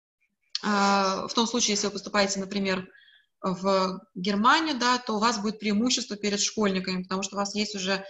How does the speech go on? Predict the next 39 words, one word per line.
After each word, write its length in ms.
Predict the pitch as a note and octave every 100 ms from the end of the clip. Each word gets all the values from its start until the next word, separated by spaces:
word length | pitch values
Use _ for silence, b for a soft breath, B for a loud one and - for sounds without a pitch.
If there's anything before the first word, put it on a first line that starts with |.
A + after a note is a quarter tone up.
| B B -
первые 300 | G#3+ G3+ F#3+
два 120 | F#3+
курса 300 | G3+ G3 F#3
университета 400 | F#3 F#3+ C#4+ D4
закончены, 600 | C#4 C4+ C4 B3+ A#3+ G#3+
тогда 180 | G3+ A3
вы 80 |
сможете 320 | G#3 G#3 G3+ G3
напрямую 400 | G3+ G3 A3+ A3+
поступать 520 | G#3 F#3+ F#3 G3 G3 B B B
на 140 | G3
бакалавриат 540 | G3 G3 F#3+ G3 G#3+ G#3+
Германии 360 | F#3 F#3+ F#3
на 120 | F#3
английский 360 | F3+ F#3+ G3 F#3+
язык. 320 | F#3 F3 - _ B B -
Если 140 | G3
же 80 | G3
студент 320 | G#3 G3+ G3+
поступает 400 | F#3+ - G3+ F#3+
в 60 | G3
Германию 420 | G3 G3 F#3 F#3
после 440 | F#3+ F#3 - F#3 F#3 b b b
одиннадцатого 500 | - G3 G3+ F#3+ F#3+
класса 300 | F#3 F3+ -
школьной 340 | F#3 - D4+ D4+
программы, 480 | D4 C4 C4 C4 A3
да, 160 | A3
то 140 | A3 G3
ему 100 | G3+
сначала 380 | G3 - G#3+
придется 300 | G#3+ G3+ -
получить 420 | F#3 F3+ F3+ C#4 C#4
эти 100 | C4
два 240 | A3+ A#3+
года 420 | A#3+ A#3+ A3 A3+ -
обучения 640 | G3+ G#3+ A#3 G#3+ G#3 G#3
в 120 | G#3
вузе 420 | G3+ G#3+ G3+ G3+